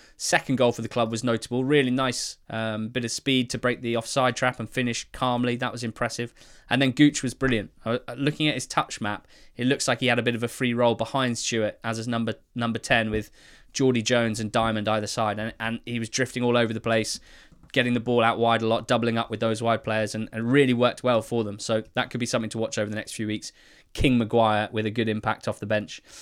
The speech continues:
Uh, and then Northampton lost three nil to Blackpool. This secured Blackpool's playoff place as well.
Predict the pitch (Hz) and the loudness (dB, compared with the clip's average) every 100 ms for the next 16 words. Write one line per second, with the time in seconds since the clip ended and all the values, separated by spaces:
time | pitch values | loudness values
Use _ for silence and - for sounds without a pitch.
0 | - - 110 117 139 156 160 160 170 170 | -20 -6 -2 2 4 4 4 4 4 2
1 | - 160 156 156 151 - 170 156 143 139 | 2 2 4 2 2 0 2 2 2 0
2 | 143 135 139 127 127 131 135 - 123 135 | 0 -2 0 2 2 2 -2 -2 -2 0
3 | 120 131 - - 127 - - 120 117 _ | 2 0 -2 -2 -2 -2 -2 -2 -2 _
4 | 123 117 - 110 123 123 113 | -2 -2 -4 -6 0 2 2